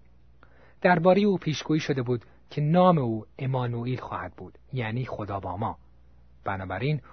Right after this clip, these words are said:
او نمی‌توانست برای همیشه مدفون باشه، زیرا او میبایست تا انقضای عالم همراه ما باشه. او قیام کرد.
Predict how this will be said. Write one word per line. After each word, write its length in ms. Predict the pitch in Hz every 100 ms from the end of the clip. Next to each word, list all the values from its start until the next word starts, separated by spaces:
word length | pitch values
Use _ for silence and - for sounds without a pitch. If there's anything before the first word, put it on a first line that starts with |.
| -
او 120 | 156
نمی‌توانست 680 | 165 151 - 110 110 107 -
برای 280 | 113 113 117
همیشه 640 | - 101 98 101 113 95 - -
مدفون 400 | 101 - - 98
باشه، 320 | 92 - - - - - - - -
زیرا 280 | - 117 98
او 120 | 101
میبایست 520 | 113 110 123 156 156 - - -
تا 140 | 147
انقضای 720 | - 135 135 139 151 190 196
عالم 440 | 123 107 98 95 - - -
همراه 420 | 113 104 110 123
ما 180 | 151 120
باشه. 320 | - - - _ _ _ - _ _ - -
او 300 | 180 160 117
قیام 480 | - 147 156 110 92
کرد. 300 | - -